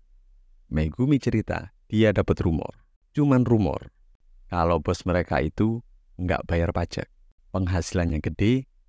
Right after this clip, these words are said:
tapi nggak bayar pajak. Dari situ obrolan mulai kemana-mana.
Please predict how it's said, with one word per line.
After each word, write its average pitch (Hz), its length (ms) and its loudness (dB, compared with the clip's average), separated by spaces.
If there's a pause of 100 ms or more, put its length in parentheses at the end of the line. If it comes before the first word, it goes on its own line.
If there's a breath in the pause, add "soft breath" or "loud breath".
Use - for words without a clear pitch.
(140)
tapi 98 320 0
nggak - 160 -2
bayar 82 240 0
pajak. - 400 -6 (480)
Dari 95 160 -2
situ 120 240 2
obrolan 101 400 2
mulai 113 240 0
kemana-mana. 104 720 0